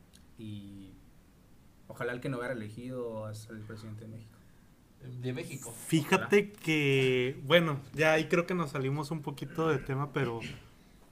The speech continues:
Speaker 3: yo aquí sí veo reelegido a Andrés Manuel.
Speaker 1: A su puta madre, ese
Speaker 2: Andrés,
Speaker 1: cabrón.
Speaker 2: sí, ese es el,
Speaker 1: Bueno.
Speaker 2: ay, Dios
Speaker 3: Sí.
Speaker 2: mío.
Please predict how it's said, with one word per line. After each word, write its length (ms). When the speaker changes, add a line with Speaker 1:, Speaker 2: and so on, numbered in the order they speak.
Speaker 3:
yo 220
aquí 220
sí 180
veo 320
reelegido 540
a 320
Andrés 300
Manuel. 400
Speaker 1:
A 40
su 160
puta 280
madre, 280
ese 220
Speaker 2:
Andrés, 340
Speaker 1:
cabrón. 160
Speaker 2:
sí, 340
ese 160
es 100
el, 100
Speaker 1:
Bueno. 160
Speaker 2:
ay, 100
Dios 120
Speaker 3:
Sí. 80
Speaker 2:
mío. 180